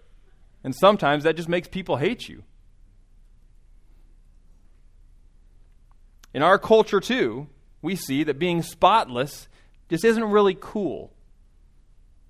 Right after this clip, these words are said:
We want somebody that we can relate to or that has a little bit of dirt on them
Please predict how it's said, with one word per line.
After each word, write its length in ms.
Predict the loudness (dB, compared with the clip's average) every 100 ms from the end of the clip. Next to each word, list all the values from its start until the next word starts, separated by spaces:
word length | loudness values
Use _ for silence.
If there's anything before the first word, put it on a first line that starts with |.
| _ _ _ -20 -20 _ _ _ -20 _ -20 -20 _ -20 _ -20 -20 -20 _ _ _ -20 -20 _
We 100 | 0
want 180 | 2 2
somebody 340 | 0 0 0
that 140 | -2 -2
we 100 | -2
can 340 | 0 0 -2 -6 -20 -12
relate 400 | -2 2 2 2
to 340 | -4 -6 -6 -10 -16 -20 -20 -20 _ -20 _ _ -20 -4
or 260 | 0 0
that 120 | 0 2
has 220 | 4 4
a 60 |
little 300 | 4 4 4
bit 140 | 4 0
of 120 | 2
dirt 220 | 2 2
on 220 | 2 -2
them 280 | -2 -4 -6